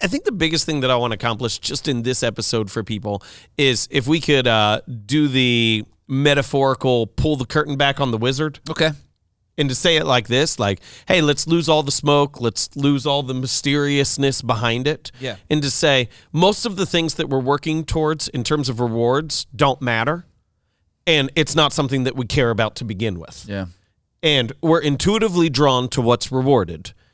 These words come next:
Speaker 1: And if you don't care about the reward and you're, you actually look at the exchange that you're making for the thing that's being rewarded and you go, "That doesn't matter,"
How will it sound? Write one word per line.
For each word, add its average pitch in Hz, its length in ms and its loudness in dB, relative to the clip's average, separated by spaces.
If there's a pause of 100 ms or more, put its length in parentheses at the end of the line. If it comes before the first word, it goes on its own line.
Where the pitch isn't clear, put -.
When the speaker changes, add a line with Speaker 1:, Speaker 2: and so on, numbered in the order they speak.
(240)
Speaker 1:
And 147 280 2
if 147 100 -2
you 151 80 0
don't 208 220 2
care 208 200 -2
about 165 200 0
the 127 100 -6
reward 123 640 0 (480)
and 139 420 2
you're, 147 360 0 (320)
you 151 200 2
actually 151 320 2
look 165 220 2
at 160 120 -2
the 147 120 0
exchange 175 680 -2
that 139 200 -8
you're 143 100 -4
making 131 480 -4
for 127 120 -8
the 120 140 -4
thing 147 220 -2
that's 127 160 -4
being 139 220 0
rewarded 123 560 0
and 127 100 -4
you 127 100 -6
go, 123 120 2
"That 135 200 0
doesn't 117 240 -6
matter," 123 400 -6